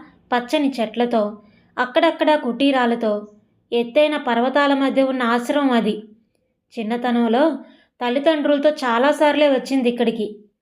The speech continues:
అప్పటికి ఇన్ని కాటేజెస్ లేవు. అమ్మా నాన్న అందరూ స్వామీజీ బోధల్ని వింటూ హరి ఓం నామాన్ని పలుకుతూ ఉంటే తను నాగమల్లి చెట్ల మధ్య తిరుగుతూ ఉండేది. ఆకాశాన్నంటేలా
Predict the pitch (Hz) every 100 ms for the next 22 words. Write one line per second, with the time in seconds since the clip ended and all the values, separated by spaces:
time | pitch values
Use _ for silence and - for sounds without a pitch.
0 | _ _ _ _ 233 226 254 254 247 233
1 | 240 240 220 220 277 277 277 233 226 226
2 | 220 - - _ _ _ _ _ - 214
3 | 220 262 262 262 254 247 220 226 254 247
4 | 311 311 - _ _ 262 247 262 330 311
5 | 320 269 269 269 262 254 233 233 339 339
6 | - - _ _ _ 254 254 320 359 330
7 | 302 294 294 285 254 240 277 285 285 247
8 | 254 277 330 - _ _ _ _ _ -
9 | 247 240 226 220 262 277 277 269 240 240
10 | 269 262 240 247 240 233 - 269 262 240
11 | 226 214 214 - _ _ _ _ _ _
12 | 220 214 233 269 269 254 226 214 220 240
13 | 262 330